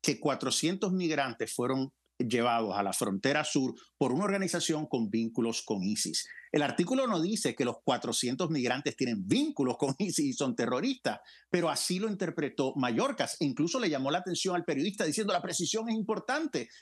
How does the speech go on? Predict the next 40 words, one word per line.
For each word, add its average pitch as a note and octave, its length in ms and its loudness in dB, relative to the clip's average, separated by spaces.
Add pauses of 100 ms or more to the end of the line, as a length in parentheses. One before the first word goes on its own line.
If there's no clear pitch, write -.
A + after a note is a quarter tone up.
(160)
Pues F3 140 0
resulta A#3 340 -2
que A3+ 80 -4
el F#3 120 -2
que, E3 340 0
el D3+ 160 -2
que D#3+ 100 0
no D3+ 160 0
estaba A#3+ 300 0
siendo A3+ 260 -2
preciso F#3 560 -2 (260)
era G#3+ 220 2
Mayorkas. D3+ 800 -2 (260)
De G3 120 -2
todas D#4 240 2
maneras, D#3 600 -4
el E3 220 2
que D#3 380 0
haya G#3+ 240 2
una D4+ 120 0
organización, F3 840 0
un D#3 120 2
cartel E3+ 680 -2 (200)
que D#3 120 2
tenga A#3 260 0
vínculos G#3 460 0
con D3 180 0
isis A3 480 -2
y D#3+ 80 0
que D3+ 100 -2
esté F3+ 180 -2
trayendo G#3+ 500 0
un E3+ 160 0
número G3+ 480 0 (100)
grandísimo D3 840 0
de C#3 80 0
inmigrantes C#3+ 520 0
a C#3+ 60 0
la C#3 80 -2
frontera C#3 560 -2